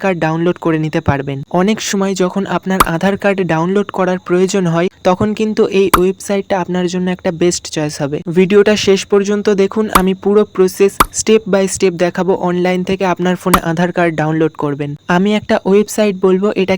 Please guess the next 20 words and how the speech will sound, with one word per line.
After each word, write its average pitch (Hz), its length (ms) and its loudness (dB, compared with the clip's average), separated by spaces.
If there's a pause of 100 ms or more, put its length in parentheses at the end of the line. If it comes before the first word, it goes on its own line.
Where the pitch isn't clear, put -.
কিন্তু 196 220 2 (200)
আধার 196 260 0
কার্ডের 196 380 2
নিজস্ব 190 320 0 (120)
একটা 190 200 -2
ওয়েবসাইট। 175 500 0 (380)
এই 214 140 4
ওয়েবসাইট 208 500 2
থেকে 214 220 2
কিন্তু 208 200 -2 (140)
আপনি 190 200 -2 (180)
আপনার 220 260 2 (160)
আধার 190 300 2
কার্ড 185 200 2 (140)
ডাউনলোড 175 420 0
করতে 156 280 0
পারবেন। 139 260 -2 (160)
তার 180 240 4
আগে 214 220 6
ভিডিওতে 202 340 6